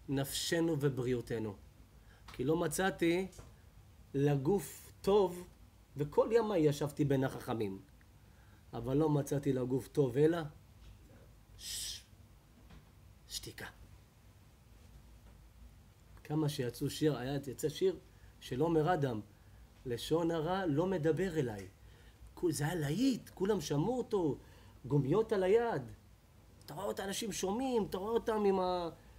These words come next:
הצמידים, "לשון הרע לא מדבר אליי". היו מזמינים, מחלקים, מזכים את הרבים. צמיד על היד, והוא מלכלך על כולם. אמרתי לו, "כפרה, הלוואי והצמיד הזה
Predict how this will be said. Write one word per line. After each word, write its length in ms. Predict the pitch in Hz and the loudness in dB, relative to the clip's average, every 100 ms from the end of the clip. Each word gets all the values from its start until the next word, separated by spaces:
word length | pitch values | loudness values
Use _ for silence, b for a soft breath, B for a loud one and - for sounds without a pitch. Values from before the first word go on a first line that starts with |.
| - | -10
הצמידים, 600 | - 165 180 220 294 220 | -2 0 4 4 4 6
"לשון 460 | 151 147 - 226 208 | 4 2 -2 -2 -2
הרע 260 | 196 233 | -4 -2
לא 140 | 220 233 | 0 0
מדבר 440 | 208 233 214 220 | 0 2 4 4
אליי". 120 | 175 | 4
היו 100 | 185 | 4
מזמינים, 460 | 233 175 208 262 226 | 4 4 0 0 0
מחלקים, 420 | - 196 220 226 | 0 -4 -2 0
מזכים 280 | 143 151 190 | 2 0 0
את 60 | |
הרבים. 340 | 185 185 175 - - - - - - B 233 226 202 | 0 0 0 -2 -12 -20 -20 -20 -20 B -8 -8 -6
צמיד 380 | - 202 233 277 | 2 4 4 8
על 100 | 262 | 8
היד, 300 | 254 262 214 | 10 8 8
והוא 120 | 170 | 6
מלכלך 360 | 170 170 175 175 | 4 4 4 4
על 80 | 160 | 2
כולם. 340 | - 147 139 151 - - - - - - - - - - - - - - - - - - - - - - | 4 2 2 -6 -14 -20 -20 -20 -8 -8 -8 -16 -20 -20 -20 -20 -20 -20 -20 -20 -20 -20 -20 -20 -20 -6
אמרתי 220 | 160 165 | -2 2
לו, 140 | 160 - | 2 2
"כפרה, 480 | 139 - 160 147 | 0 2 4 4
הלוואי 560 | 143 147 156 123 180 185 147 | 8 8 8 6 0 0 2
והצמיד 540 | 151 147 143 143 151 | 2 2 2 4 4
הזה 260 | 147 147 | 2 2